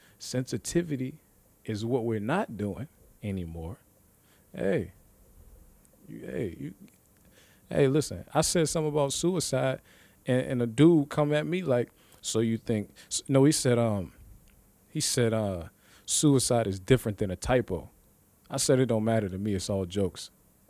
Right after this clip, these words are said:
He said, "So you don't care if somebody dies?" I said, "It depends. Anybody in nigger Navy, I don't care who dies in nigger Navy's family. They all about to get this work."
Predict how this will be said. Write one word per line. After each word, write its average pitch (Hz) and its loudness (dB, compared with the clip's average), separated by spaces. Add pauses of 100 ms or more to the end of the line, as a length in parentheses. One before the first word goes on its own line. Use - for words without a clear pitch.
(140)
He 127 0
said, 113 2
"So 120 -2
you 113 2
don't 107 0
care 117 2
if 107 -2
somebody 107 -4
dies?" 127 0
I 131 -4
said, 143 -4
"It 127 -2
depends. 127 0 (320)
Anybody 139 4
in 135 4
nigger 151 6
Navy, 185 0
I 131 -4
don't 170 -4
care 143 2
who 165 2
dies 107 2
in 107 -4
nigger 107 0
Navy's 123 0
family. 104 -6
They 143 0
all 135 2
about 107 -2
to 101 -8
get 98 -8
this 90 -8
work." 90 -8